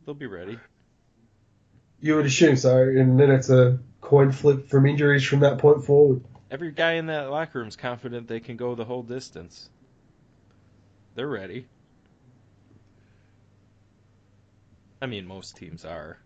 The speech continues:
Speaker 1: <laughs> but I'm saying a losing streak's
Speaker 2: Yeah,
Speaker 1: not gonna
Speaker 2: right.
Speaker 1: change that.
Speaker 2: Yeah, totally agree.
Speaker 1: But yeah, Streit,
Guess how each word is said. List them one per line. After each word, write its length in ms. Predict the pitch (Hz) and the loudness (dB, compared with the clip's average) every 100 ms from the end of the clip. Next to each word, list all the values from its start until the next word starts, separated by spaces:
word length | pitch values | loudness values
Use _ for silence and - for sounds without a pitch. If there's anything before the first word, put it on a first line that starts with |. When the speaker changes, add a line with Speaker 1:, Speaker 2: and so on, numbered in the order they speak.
| 107 - | -20 -20
Speaker 1:
<laughs> 260 | 131 113 | -18 -10
but 180 | 123 104 - 120 | -8 -8 -12 -16
I'm 140 | 110 _ | -16 _
saying 420 | - 113 101 85 87 170 - 165 _ | -18 -14 -12 -14 -16 -18 -18 -20 _
a 40 | 104 | -14
losing 360 | 110 113 101 | -12 -12 -14
streak's 380 | - 180 226 214 | -6 4 4 2
Speaker 2:
Yeah, 60 | 104 | -2
Speaker 1:
not 80 | 277 | -2
gonna 100 | - | -2
Speaker 2:
right. 60 | - | -6
Speaker 1:
change 400 | 104 92 85 - | -12 -12 -14 -18
that. 240 | 73 82 _ _ - _ _ | -18 -18 _ _ -20 _ _
Speaker 2:
Yeah, 100 | 196 - _ _ _ _ - | -20 -20 _ _ _ _ -10
totally 300 | 156 151 147 | -4 -2 -2
agree. 360 | 131 131 120 117 _ _ _ _ _ _ - _ _ _ _ _ _ - _ _ _ _ _ - | 2 2 2 -4 _ _ _ _ _ _ -20 _ _ _ _ _ _ -20 _ _ _ _ _ -10
Speaker 1:
But 100 | 139 | -4
yeah, 200 | 139 190 | -4 -4
Streit, 460 | 117 - 131 151 | -8 -6 -4 -4